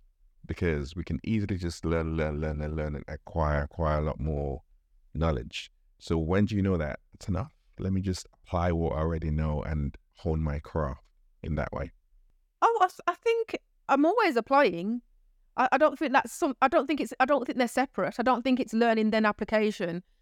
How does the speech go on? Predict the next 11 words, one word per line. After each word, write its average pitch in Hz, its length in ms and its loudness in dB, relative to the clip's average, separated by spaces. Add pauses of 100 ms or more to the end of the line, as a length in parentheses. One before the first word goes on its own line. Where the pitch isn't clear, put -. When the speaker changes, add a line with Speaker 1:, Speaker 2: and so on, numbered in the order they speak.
(100)
Speaker 2:
I 208 60 2
think 240 160 0
it's 233 140 0
learning 254 420 4
and 220 140 4
application 220 540 0
at - 80 -4
the 208 60 -10
same 208 260 0
time. 214 420 -2 (600)
So, 220 720 4